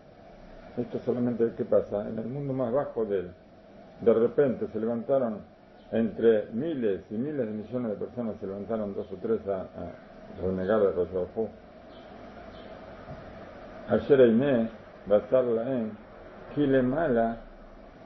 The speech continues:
Baolam Elyon, Kol Hamalachim, Mahtirim, Et Shemo". ¿De qué importancia tiene para Akadosh Baruj Hu que una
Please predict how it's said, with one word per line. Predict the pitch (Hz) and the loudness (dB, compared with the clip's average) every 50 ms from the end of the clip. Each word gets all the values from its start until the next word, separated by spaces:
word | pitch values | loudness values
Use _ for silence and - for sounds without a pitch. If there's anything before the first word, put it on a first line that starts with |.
| - - - - | -20 -20 -6 4
Baolam | 107 117 120 120 117 123 131 139 139 135 127 | 8 12 12 12 12 12 10 6 6 4 4
Elyon, | 117 117 113 107 104 98 92 92 98 92 92 - - - - - - - - - - - - - - - | 4 4 2 2 0 0 -2 -2 -4 -8 -12 -16 -20 -20 -20 -20 -20 -20 -20 -20 -20 -20 -20 -10 0 6
Kol | 170 196 202 185 | 8 8 10 10
Hamalachim, | 160 143 135 127 120 120 110 - - - 107 98 92 90 87 - - - - - - - - - - - - - - - | 8 8 6 4 2 2 0 -2 -4 -4 -4 -4 -4 -6 -12 -16 -18 -20 -20 -20 -20 -20 -20 -20 -20 -20 -20 -18 -10 -4
Mahtirim, | 101 107 123 127 120 - - - - - 127 123 123 123 151 160 147 123 113 113 113 - - - - - - - - - - - - - | 0 2 4 4 2 0 -4 -14 -8 -2 0 0 0 0 0 -2 0 0 0 -2 -4 -6 -12 -20 -20 -20 -20 -20 -20 -20 -20 -20 -14 -4
Et | - - 117 113 - | 0 0 0 0 0
Shemo". | - 127 123 127 143 151 160 - - - - - - - - - - - - - - - - - - - - - - - - - - - - - - - - - - - - - - | 0 0 0 0 0 -4 -6 -8 -12 -20 -20 -20 -20 -20 -20 -20 -20 -20 -20 -18 -18 -18 -16 -16 -16 -16 -16 -16 -16 -16 -18 -18 -18 -18 -16 -16 -16 -16 -16 -18 -18 -18 -18 -12 -6
¿De | - 113 - - - | -4 -4 -4 -2 0
qué | 165 170 170 165 151 - - | 4 4 4 4 4 2 0
importancia | 120 113 107 117 120 113 110 - 143 139 135 117 - 113 101 | 0 2 4 4 4 4 4 2 0 0 0 -2 -2 -4 -4
tiene | - 127 127 120 110 | -2 -2 -4 -4 -4
para | 104 - 104 101 | -4 -6 -6 -6
Akadosh | 95 101 101 101 | -6 -6 -6 -4
Baruj | 98 98 95 - | -4 -6 -4 -2
Hu | 123 123 113 98 - | -2 -2 -2 -2 -2
que | 104 107 | -2 -2
una | 120 123 117 107 104 101 | -2 -2 -2 -4 -6 -6